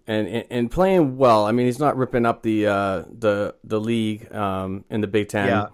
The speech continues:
Speaker 1: but, uh, he's having another solid season, uh, and, and expected to sign an, uh, E L C at the end of this year and possibly, possibly be available for Providence, um,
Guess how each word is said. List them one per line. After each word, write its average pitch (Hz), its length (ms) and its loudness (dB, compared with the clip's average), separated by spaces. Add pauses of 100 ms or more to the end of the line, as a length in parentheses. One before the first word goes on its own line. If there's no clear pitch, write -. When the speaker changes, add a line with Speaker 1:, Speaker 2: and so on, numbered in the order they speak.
(460)
Speaker 1:
but, 117 180 6
uh, 113 400 2
he's 131 160 -2
having 139 240 4
another 135 240 4
solid 127 420 2
season, 127 460 -2 (480)
uh, 107 400 0
and, 120 320 2
and 123 160 0
expected 139 480 -2
to 139 160 0
sign 139 300 0
an, 127 240 0
uh, 123 200 2
E 139 140 0
L 139 120 2
C 165 200 -2
at 110 100 0
the 110 120 0
end 113 140 0
of 117 60 -2
this 117 200 -4
year 127 240 0
and 101 120 -2
possibly, 120 720 0 (680)
possibly 165 400 4
be 143 180 2
available 127 540 6
for 107 120 -6
Providence, 107 680 2
um, 95 580 -2